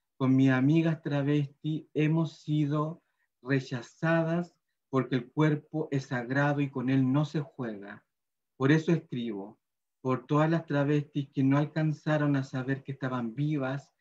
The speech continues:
por la culpa y la vergüenza de no ser cuerpos para ser amados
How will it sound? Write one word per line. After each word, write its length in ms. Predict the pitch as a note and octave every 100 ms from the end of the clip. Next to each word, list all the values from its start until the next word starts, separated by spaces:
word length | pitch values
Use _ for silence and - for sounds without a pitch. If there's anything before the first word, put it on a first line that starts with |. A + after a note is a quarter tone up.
| _ _ -
por 160 | C3
la 220 | B2 -
culpa 500 | - D#3+ E3 D#3 -
y 40 | B2
la 120 | B2
vergüenza 680 | B2 B2 C3 D#3 D#3+ D#3 D3
de 120 | C#3
no 140 | C3+
ser 280 | C#3 - D3+ -
cuerpos 440 | E3 E3 - C3+
para 200 | - B2+
ser 200 | A#2 B2+
amados 640 | A#2+ A#2 A2+ G2+ A2 _